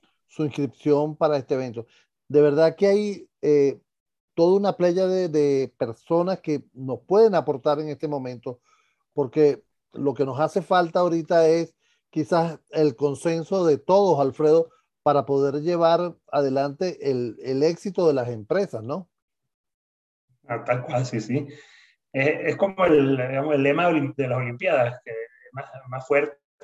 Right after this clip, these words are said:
Speaker 2: más alto, más veloz, pero todos juntos, together, ¿no? Como decía el, el lema olim-, de las Olimpiadas. Es, es lo mismo acá, ¿no? <laughs>
Speaker 1: Ya. No,
Speaker 2: Es,
Speaker 1: mira,
Speaker 2: es
Speaker 1: que, es, es, es que estoy, estoy viendo también en la, en la hoja que me hicieron llegar, es que, mm,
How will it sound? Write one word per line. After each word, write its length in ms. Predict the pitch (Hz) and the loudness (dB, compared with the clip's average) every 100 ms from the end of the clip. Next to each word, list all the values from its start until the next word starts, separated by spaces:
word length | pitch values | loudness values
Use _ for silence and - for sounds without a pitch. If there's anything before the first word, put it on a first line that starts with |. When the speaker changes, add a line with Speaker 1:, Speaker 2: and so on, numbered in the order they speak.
| 139 131 | -8 -6
Speaker 2:
más 160 | 131 131 | -4 2
alto, 440 | 143 143 - 127 | 2 2 -6 -8
más 140 | 127 135 | -4 0
veloz, 300 | 143 170 175 | 2 2 0
pero 220 | - 143 | -6 -4
todos 220 | 135 143 | 0 2
juntos, 380 | 156 170 156 143 | 4 0 0 -6
together, 400 | - 135 165 135 | -4 0 2 2
¿no? 160 | 135 156 | -2 -6
Como 220 | 139 123 | -8 -6
decía 280 | 120 - 135 | -6 -4 -2
el, 140 | 139 | -2
el 80 | 127 | -4
lema 180 | 127 147 | -4 -2
olim-, 200 | 143 120 _ | -4 -6 _
de 100 | 127 | -6
las 120 | 123 | -4
Olimpiadas. 460 | 123 110 123 120 104 _ - - - _ | -4 -4 -4 -4 -6 _ -20 -20 -20 _
Es, 420 | 143 143 123 - | 0 0 -2 -8
es 120 | - 147 | -2 0
lo 120 | 156 | 2
mismo 340 | 151 147 147 | 2 0 0
acá, 260 | 139 113 107 | -2 -4 -8
¿no? 200 | 110 127 - - | -8 -8 -8 -8
<laughs> 480 | - - 190 131 185 | -4 -2 -2 -4 -2
Speaker 1:
Ya. 220 | 139 131 _ _ - - - | -2 -2 _ _ -20 -20 -6
No, 140 | 160 | -4
Speaker 2:
Es, 100 | 180 | 0
Speaker 1:
mira, 140 | 196 175 | 2 2
Speaker 2:
es 60 | |
Speaker 1:
que, 260 | 139 127 - | 2 -4 -14
es, 240 | - 143 131 | -8 -2 2
es, 220 | 147 147 | 2 4
es 120 | 143 | 2
que 100 | 156 | 0
estoy, 300 | 147 - 185 | -6 -2 0
estoy 200 | 165 170 | 2 0
viendo 300 | 165 175 185 | 0 -2 -2
también 380 | 165 160 180 160 | -2 0 0 0
en 160 | 143 | 0
la, 280 | 131 127 117 - - | 0 0 -2 -6 -12
en 140 | 131 | -8
la 80 | 123 | -4
hoja 140 | 131 | -4
que 80 | 156 | -4
me 80 | 151 | -6
hicieron 280 | 123 143 165 | -4 -6 -2
llegar, 400 | 165 139 131 117 _ _ _ _ - | 0 2 0 -2 _ _ _ _ -10
es 160 | 135 - | -8 -4
que, 320 | 190 180 - | -2 -2 -8
mm, 340 | 143 123 123 | -12 -10 -10